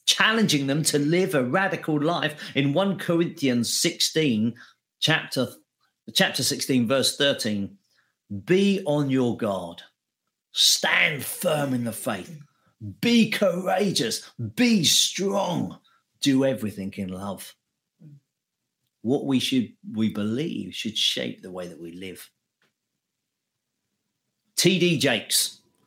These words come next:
he says this, "Do you have courage to act out, to act outwardly what you see inwardly?" Do you have courage to act outwardly on what you see inwardly? We want to be those that are courageous.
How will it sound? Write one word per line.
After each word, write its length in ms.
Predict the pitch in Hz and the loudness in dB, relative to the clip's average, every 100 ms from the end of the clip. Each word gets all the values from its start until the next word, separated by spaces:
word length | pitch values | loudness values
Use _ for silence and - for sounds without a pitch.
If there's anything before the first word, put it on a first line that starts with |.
| _ _ - - | _ _ -20 -2
he 140 | 135 | 2
says 300 | 131 135 131 | 4 2 0
this, 380 | 107 95 - - _ _ - | -2 -2 -4 -8 _ _ 0
"Do 80 | 147 | 4
you 160 | 185 | 6
have 280 | 156 175 - | 4 2 -2
courage 680 | - 170 180 247 - - - _ _ - | -4 -2 0 0 -2 -8 -14 _ _ -6
to 220 | - - | -4 0
act 280 | 165 - - - | 0 -2 -10 -4
out, 340 | 147 143 - - - _ _ | -4 -4 -8 -14 -18 _ _
to 260 | - - 147 | -6 -2 -2
act 320 | 143 - - | -2 -6 -8
outwardly 680 | 160 165 - 120 104 98 107 - _ _ _ _ | -4 -4 -4 -6 -4 -6 -8 -12 _ _ _ _
what 220 | - 123 123 | -6 -4 -2
you 120 | 120 | 0
see 540 | - - 143 104 98 - | 2 2 0 -4 -6 -12
inwardly?" 580 | 98 87 85 87 - - _ _ _ _ _ _ _ - | -12 -14 -16 -20 -20 -20 _ _ _ _ _ _ _ 0
Do 120 | 147 | 2
you 60 | |
have 120 | 131 - | 2 -2
courage 500 | - 175 190 190 - | -2 0 0 0 -4
to 120 | - - | -4 -2
act 280 | 156 - - | -2 -4 -4
outwardly 580 | 160 165 143 135 156 151 | -2 -2 -4 -2 -2 0
on 180 | 117 113 | -2 0
what 200 | 135 - | 0 -2
you 140 | 120 | -6
see 400 | 113 - - 143 | -2 -2 -2 -2
inwardly? 680 | 131 123 123 107 - 92 - - - - | -4 -4 -4 -4 -8 -16 -18 -20 -20 -2
We 100 | 165 | 0
want 160 | 165 | 0
to 80 | 147 | -2
be 160 | 135 160 | -2 -2
those 300 | 123 113 - | 0 -2 -2
that 100 | 110 | -6
are 40 | |
courageous. 1080 | - - 110 120 123 - - - - - | -12 -12 -8 -4 -4 -4 -6 -4 -4 -6